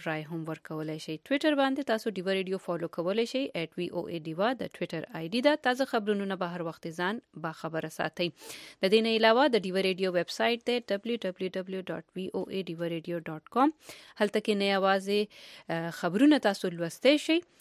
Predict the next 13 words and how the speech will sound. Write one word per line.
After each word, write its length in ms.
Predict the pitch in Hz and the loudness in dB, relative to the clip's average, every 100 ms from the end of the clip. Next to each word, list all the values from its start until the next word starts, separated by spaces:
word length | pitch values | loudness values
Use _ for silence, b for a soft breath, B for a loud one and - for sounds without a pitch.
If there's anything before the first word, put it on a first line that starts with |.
| B _ | B _
هلته 180 | 165 165 | -10 -10
کې 140 | - 160 | -10 -8
پروګرامونه 520 | 170 160 170 170 233 233 226 | -6 -4 -4 0 2 4 4
هم 100 | 302 | 4
اوریدی 440 | 269 277 269 277 | 6 6 6 6
شئ 220 | 277 294 349 - | 4 0 -2 -6
چې 260 | - 180 180 | -6 -4 -2
د 80 | 170 | -2
ریډیو 340 | 170 170 208 | -4 2 2
د 60 | 220 | 4
لارې، 360 | 226 226 233 226 B B B | 4 4 2 -2 B B B
آ، 120 | 202 | 0
خپریږي 560 | 202 - 233 247 240 | 2 2 2 4 2